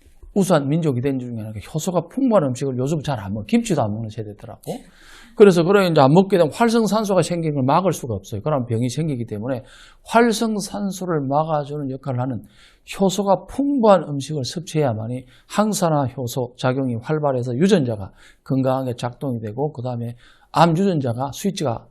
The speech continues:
꺼져버려요. 그러니까 저속노화가 되기 때문에 건강한 삶의 유지가 가능하기 때문에 드셔야 되고, 이 외에도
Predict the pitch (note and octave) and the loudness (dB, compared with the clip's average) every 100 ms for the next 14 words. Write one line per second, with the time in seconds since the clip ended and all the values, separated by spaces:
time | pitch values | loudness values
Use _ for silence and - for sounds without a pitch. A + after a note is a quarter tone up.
0 | _ - C#4 D3+ G2+ F#2+ G#2+ _ _ - | _ -2 0 -2 -4 -6 -14 _ _ -4
1 | C#3+ A#2+ D3 G3 A3 D#3 C3 B2+ B2+ B2 | -4 2 4 6 4 4 2 -2 -4 -6
2 | A2+ A2 G#2+ A#2+ C3+ C#3 C#3+ C#3+ D3+ B2 | -8 -10 -4 -2 0 -2 -2 -2 0 0
3 | C3+ B2 A2 C3 C#3 - A#2 D#3 G#3 G#3 | -4 -4 -4 -2 -4 -6 -8 -6 -6 -10
4 | _ _ _ - D#3 D#3 A#2+ G#2 G#2 A3+ | _ _ _ 0 2 4 2 -2 -2 2
5 | A#3 D3 B2 C#3+ G2+ | 4 4 2 0 -4